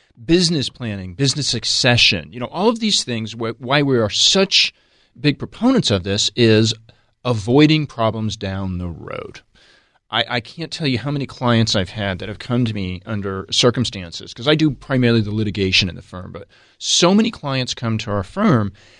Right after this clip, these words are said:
that, that haven't done the planning. You know, for instance, they, they didn't set up a business entity,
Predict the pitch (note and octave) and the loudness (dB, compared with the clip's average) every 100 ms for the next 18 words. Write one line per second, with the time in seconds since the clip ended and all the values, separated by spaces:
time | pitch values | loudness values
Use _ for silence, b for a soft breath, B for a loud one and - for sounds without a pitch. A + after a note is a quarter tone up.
0 | b b b b C3 C#3+ - A#2 B2+ - | b b b b 2 4 2 -4 -6 -6
1 | - C3+ C3+ C#3+ G#2 - A2 G#2+ G#2 - | -2 0 2 0 -6 -4 -2 -2 -4 -8
2 | G#2 F2+ - - - B2 G#2+ - - C3 | -8 -8 -10 -16 0 4 4 2 -2 0
3 | - A#2+ A2 - - A#2 A#2 A2+ A2+ A2 | 0 -2 2 0 2 2 2 0 2 4
4 | G#2+ G#2 B2 A#2+ A#2+ C3 A2+ G#2+ F#2 G2+ | 4 2 0 0 2 2 2 0 -4 -4
5 | F#2 F#2 B2 C#3+ C3+ B2+ A#2 | -2 0 4 6 6 4 0